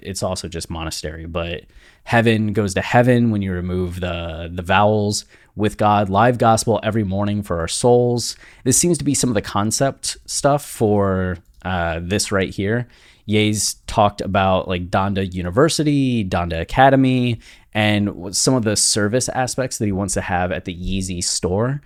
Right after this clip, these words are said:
And shelter was one of the aspects of that, that some of these stores, like the one in New York City, would have a shelter.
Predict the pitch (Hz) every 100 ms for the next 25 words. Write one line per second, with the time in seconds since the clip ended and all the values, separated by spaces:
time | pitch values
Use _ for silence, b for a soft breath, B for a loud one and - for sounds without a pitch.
0 | b b b 110 104 98 92 - 117 113
1 | 113 101 90 87 - 98 87 90 78 85
2 | - - - 95 92 85 - 67 - -
3 | 92 80 78 73 90 - - 101 92 90
4 | 87 - 87 85 85 87 104 95 92 87
5 | 87 85 - - 98 92 87 82 87 82
6 | - - - 85 - - -